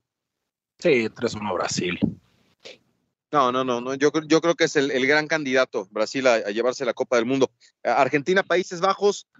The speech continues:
Speaker 2: ahí sí creo que gana Argentina, pero con lo justito, ¿eh? Yo le pongo un dos uno.
Speaker 1: Sí, bueno, porque también hay que hablar de que esta eterna promesa de Holanda, que practicaba, volviendo a estas situaciones de hablar de los estilos de juego, pues este fútbol to-, este fútbol total,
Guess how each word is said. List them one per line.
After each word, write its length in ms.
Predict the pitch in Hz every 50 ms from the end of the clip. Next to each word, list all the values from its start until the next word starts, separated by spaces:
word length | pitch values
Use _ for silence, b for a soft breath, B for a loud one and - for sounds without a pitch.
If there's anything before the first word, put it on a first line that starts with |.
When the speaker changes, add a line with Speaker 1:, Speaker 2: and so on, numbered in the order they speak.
| _ _ -
Speaker 2:
ahí 220 | - 135 170 202
sí 140 | 190 - 208
creo 160 | - 208 208
que 120 | - 202 196
gana 200 | 196 202 208 208
Argentina, 420 | 190 - 170 156 185 208 214 214
pero 200 | - 190 156 143
con 140 | 131 156 147
lo 80 | 143
justito, 520 | - - 143 - - 214 196 - 190 190 220
¿eh? 120 | 254 277
Yo 120 | 226 214 214
le 100 | 214 208
pongo 220 | - 208 208 208
un 80 | 208 202
dos 160 | 202 190 202
uno. 260 | 202 196 175 151 - - - - _ _ _ _ - - - - - _ _ _ _ B B B B B
Speaker 1:
Sí, 260 | - - 269 254 240
bueno, 220 | 202 208 190 160
porque 200 | 135 156 139 151
también 260 | - - 165 190 214 214
hay 80 | 208
que 80 | - 214
hablar 240 | 196 196 190 196 196
de 120 | 202 180
que 280 | - 165 156 151 143 -
esta 440 | 151 160 156 - 180 165 139 127 123
eterna 360 | 117 - 143 139 147 151 131
promesa 400 | - 127 127 147 156 - - 135
de 80 | 123 113
Holanda, 480 | 113 123 143 156 165 165 160 147 135
que 140 | - - 117
practicaba, 760 | - - 117 - - 120 - - 139 131 135 139 127 117 107
volviendo 400 | 101 113 113 117 139 156 151 135
a 20 |
estas 200 | 127 - 127 113
situaciones 500 | 120 110 - 110 110 - 143 135 135 123
de 80 | 113 110
hablar 240 | 110 117 120 - -
de 80 | 123
los 100 | 120 110
estilos 360 | 113 101 - 131 131 139 131
de 80 | 131 151
juego, 440 | 143 - 185 180 160 135 - - b b b b b b b b b b - -
pues 140 | 110 - 110
este 220 | - 104 110 151
fútbol 460 | - 165 170 - 160 147 139 139 135 -
to-, 160 | 143 131 - -
este 220 | 151 147 - 160
fútbol 380 | - - 175 160 151 165 156 147
total, 540 | - 147 - - 151 147 139 135 151 156